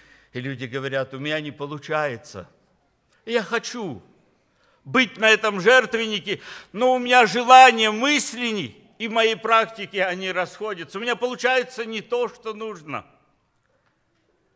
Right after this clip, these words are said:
Я знаю эту проблему. Я не раз её испытывал в своей жизни. Что нужно сделать?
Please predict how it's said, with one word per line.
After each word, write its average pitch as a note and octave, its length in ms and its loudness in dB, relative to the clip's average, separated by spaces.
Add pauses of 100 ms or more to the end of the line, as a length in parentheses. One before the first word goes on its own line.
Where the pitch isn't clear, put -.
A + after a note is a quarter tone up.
(340)
Я C#3 220 -10
знаю C#3 480 -10
эту A#2 220 -16
проблему. A2 640 -18 (760)
Я G3 180 0
не A3+ 120 0
раз A3+ 320 6
её A3+ 220 0
испытывал A3+ 560 -4
в - 40 -12
своей G#3+ 320 -4
жизни. E3+ 580 -8 (360)
Что G#3+ 280 -8
нужно F#3+ 360 -8
сделать? E3 640 -4